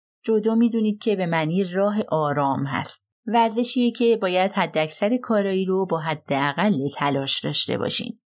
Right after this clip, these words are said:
یعنی خیلی نرم و آروم حریف و با نیروی غیر مستقیمی که روش اعمال می‌کنید شکستش بدید.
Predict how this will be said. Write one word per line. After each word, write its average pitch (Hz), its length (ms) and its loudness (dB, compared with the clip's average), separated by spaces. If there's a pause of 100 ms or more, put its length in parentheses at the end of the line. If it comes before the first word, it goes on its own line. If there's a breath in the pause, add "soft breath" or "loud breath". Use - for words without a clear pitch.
(180)
یعنی 185 320 0
خیلی 170 300 -2
نرم 170 520 0
و 151 120 0
آروم 180 760 0 (140)
حریف 202 540 0
و 147 140 2
با 147 160 0
نیروی 156 440 -2
غیر 160 320 -4
مستقیمی 151 840 0
که - 360 -6 (140)
روش 233 380 0
اعمال 151 500 0
می‌کنید 156 880 0 (120)
شکستش - 720 -4
بدید. - 320 -8